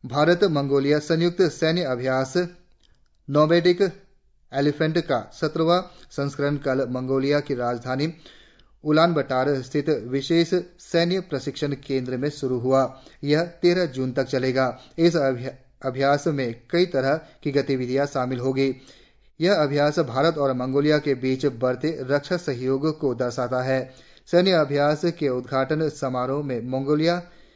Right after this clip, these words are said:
में भारत के राजदूत अतुल मलहारी गोत्सर्वे और मंगोलिया के मेजर जनरल लखगवा सुरेन गनसलेम सहित प्रमुख गणमान्य व्यक्ति उपस्थित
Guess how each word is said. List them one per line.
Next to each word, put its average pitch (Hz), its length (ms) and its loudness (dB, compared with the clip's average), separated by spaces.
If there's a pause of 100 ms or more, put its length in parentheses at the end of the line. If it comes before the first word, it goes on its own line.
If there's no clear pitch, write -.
(180)
में 135 160 0
भारत 156 360 0
के 147 120 0
राजदूत 135 680 0 (160)
अतुल 170 400 0 (440)
मलहारी 139 540 0 (880)
गोत्सर्वे 147 540 2
और 127 320 0
मंगोलिया 135 500 2
के 139 160 0
मेजर 127 380 -2
जनरल 127 440 -2 (1300)
लखगवा 139 800 0
सुरेन 139 560 0 (640)
गनसलेम 147 720 0 (100)
सहित 135 460 -4 (340)
प्रमुख 165 320 0 (240)
गणमान्य 131 480 0
व्यक्ति 131 420 0
उपस्थित 131 540 -4